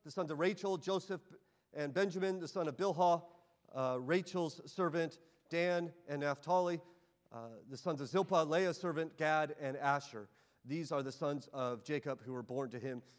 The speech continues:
in Paddan Aram. So we now see that he, he has twelve kids. His, his clan is finished, which is now gonna set the stage for the lineage of, uh, of,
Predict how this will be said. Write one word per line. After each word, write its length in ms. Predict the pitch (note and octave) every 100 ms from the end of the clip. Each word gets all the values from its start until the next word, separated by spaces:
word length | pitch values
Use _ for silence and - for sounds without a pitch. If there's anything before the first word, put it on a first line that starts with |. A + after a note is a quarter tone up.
| _ -
in 280 | A#2 A#2 - -
Paddan 300 | C#3 B2+ A#2+ - _ _ _ C3
Aram. 440 | B2+ C#3 B2 G2+ A2
So 200 | - C3
we 180 | B2 C3 A#2
now 180 | D3 D3+
see 300 | - D#3+ E3+
that 180 | C#3+ C3
he, 240 | D3+ C#3 - _ _ _ -
he 100 | C#3+
has 440 | B2+ C3+ C3+ B2+ - _
twelve 400 | - D#3 D3+ D3+
kids. 400 | - G3 G3 -
His, 280 | C#3+ A#2+ - _ _ _ _ -
his 160 | C3
clan 440 | - - D#3+ E3 D#3+
is 160 | C#3 - -
finished, 500 | F#3 G3 F#3+ - -
which 200 | A#2+ -
is 80 | A#2+
now 240 | C#3+ D3+ D3+ - -
gonna 120 | C3
set 280 | - E3 D3
the 60 |
stage 460 | - - E3+ F3+ D#3
for 160 | D3+
the 60 | A#2+
lineage 460 | C3+ E3+ E3+ D3+ C#3
of, 80 | - _ _ -
uh, 220 | A#2+ B2
of, 120 | C#3+